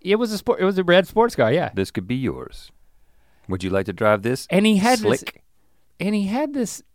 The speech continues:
Speaker 1: I mean, it's not like, the dude had people skills in normal life, but something made him like, he became this weird android. And he's like, he's like,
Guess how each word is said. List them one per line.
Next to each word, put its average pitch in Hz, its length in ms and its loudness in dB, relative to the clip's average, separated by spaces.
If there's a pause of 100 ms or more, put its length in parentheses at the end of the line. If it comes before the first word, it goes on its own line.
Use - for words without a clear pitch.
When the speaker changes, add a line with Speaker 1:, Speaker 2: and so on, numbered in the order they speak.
(180)
Speaker 1:
I - 40 -4
mean, 247 240 -2
it's 170 140 -4
not 359 180 0
like, - 180 -8
the 170 140 -6
dude 381 260 8
had 285 240 2
people 247 320 0
skills 123 340 2
in 123 100 -2
normal 156 260 4
life, 233 280 4
but 127 140 -8
something 214 500 2
made 170 220 4
him 139 160 2
like, 123 300 0 (260)
he 196 80 -2
became 226 460 0
this 165 200 -4 (440)
weird 196 360 0
android. 143 520 0 (920)
And 190 160 4
he's 208 160 4
like, 175 280 4 (680)
he's 147 240 0
like, 113 400 2